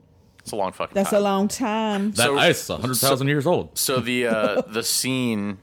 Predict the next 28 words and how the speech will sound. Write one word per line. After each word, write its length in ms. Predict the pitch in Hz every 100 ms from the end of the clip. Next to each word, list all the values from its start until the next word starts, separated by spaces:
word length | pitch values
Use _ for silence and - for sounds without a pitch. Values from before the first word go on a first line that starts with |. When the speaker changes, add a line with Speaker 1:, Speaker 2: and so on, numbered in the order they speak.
| -
Speaker 1:
that 160 | 101
we 100 | 95
get 320 | 101 104 101 - _ _ _ _ _ _ _ -
in 80 | 110
the 80 | 98
beginning 300 | 101 107 120
of 40 |
the 60 | 127
film 380 | 151 151 175 - _ -
took 160 | - 120
place 200 | 117 104
a 60 | 104
hundred 220 | 113 113
thousand 260 | 113 104 107
years 160 | 101
before 220 | 92 101 95
the 100 | 90
event. 220 | 90 - _ _ _ _ _ _ _ -
Speaker 2:
Oh, 200 | 185 185
the 140 | 180 180
Speaker 1:
That 80 | 175
Speaker 2:
first 280 | 185 185 185
Speaker 1:
fucking, 360 | 180 165 117
that 160 | 120 151
fucking 360 | - 185 175 139
Speaker 3:
The 80 | 139
Speaker 1:
alien 260 | 147 127
Speaker 3:
spaceship? 160 | 143